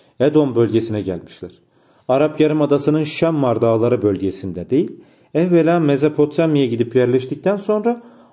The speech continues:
Asurluların oradan sürüp çıkarıp, çıkarmaları üzerine Edom'a gelmişler.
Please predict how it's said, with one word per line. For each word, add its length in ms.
Asurluların 800
oradan 460
sürüp 280
çıkarıp, 420
çıkarmaları 540
üzerine 340
Edom'a 280
gelmişler. 500